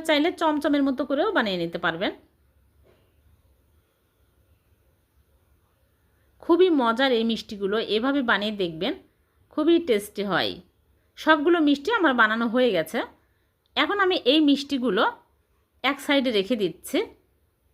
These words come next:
আর এদিকে চুলে একটা প্যান বসিয়ে দিয়েছি, দিয়ে দিচ্ছি চিনি।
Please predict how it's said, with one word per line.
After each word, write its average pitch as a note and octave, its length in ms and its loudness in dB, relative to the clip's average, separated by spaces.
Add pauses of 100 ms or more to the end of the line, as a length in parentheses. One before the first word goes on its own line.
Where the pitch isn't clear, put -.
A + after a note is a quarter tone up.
(840)
আর G#3 240 8 (220)
এদিকে D4 360 -2 (680)
চুলে C#4+ 200 0
একটা F4+ 200 -2
প্যান A#3+ 240 2
বসিয়ে C#4+ 300 0
দিয়েছি, A3 320 0 (380)
দিয়ে A3+ 140 0
দিচ্ছি G#3 320 -4 (160)
চিনি। D#3+ 320 -2